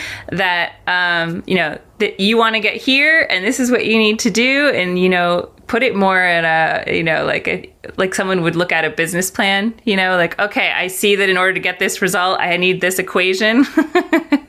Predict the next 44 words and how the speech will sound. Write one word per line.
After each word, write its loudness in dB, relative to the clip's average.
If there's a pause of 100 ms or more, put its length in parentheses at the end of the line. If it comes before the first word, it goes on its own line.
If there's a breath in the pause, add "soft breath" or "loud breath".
(840 loud breath)
Um, -2
I, -2
I 0
like 0
to 0
try 0
and -4
give -2
it, -4
give -2
it -2
in -2
that -2
way. -4
And, -2
um, -4
and -4
it's -2
true. 0
There's, 0
there 0
is -4
kind -4
of -4
like -2
an -4
e-, -10
esoteric -2
equation -2
that -4
if -6
we 0
follow 0
this -4
formula, -2 (320 loud breath)
we 0
can -4
experience -2
bliss -6
with -2
ourselves -4
or -4
with -6
another. -4